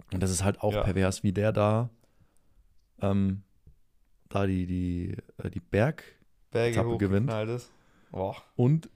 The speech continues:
Speaker 1: und ein Zeitfahren noch gewinnt. Also klar, dieses Jahr war, war's halt auch krass mit, mit Sprintetappen und fast noch in das Punkttrikot reingefahren.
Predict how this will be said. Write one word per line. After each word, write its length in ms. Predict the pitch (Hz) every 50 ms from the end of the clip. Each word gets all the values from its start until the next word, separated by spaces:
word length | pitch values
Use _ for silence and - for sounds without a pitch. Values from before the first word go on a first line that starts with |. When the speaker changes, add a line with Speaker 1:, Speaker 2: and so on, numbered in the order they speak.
| - -
Speaker 1:
und 200 | - 156 185 185
ein 80 | 139
Zeitfahren 540 | - - 139 139 165 - - - 107 101 101
noch 160 | 98 95 -
gewinnt. 460 | - - 95 95 - 127 143 151 - - _ _ _ _
Also 540 | - 107 92 95 95 95 92 92 95 92 104 _ _ _ _ -
klar, 180 | - 101 98
dieses 260 | 95 104 104 104 98
Jahr 200 | 98 101 101 101 95
war, 180 | 101 101 -
war's 180 | 95 95 90 -
halt 100 | 95 -
auch 140 | - 98 -
krass 200 | - 104 101 101
mit, 220 | 98 90 - -
mit 140 | 98 95 -
Sprintetappen 580 | - - - 104 101 101 98 - - 98 - -
und 100 | 98 92
fast 240 | - 101 98 - -
noch 100 | 98 98
in 100 | 95 95
das 160 | 90 - -
Punkttrikot 460 | - - 107 101 95 - 113 104 104
reingefahren. 460 | 98 104 107 104 107 - 117 113 123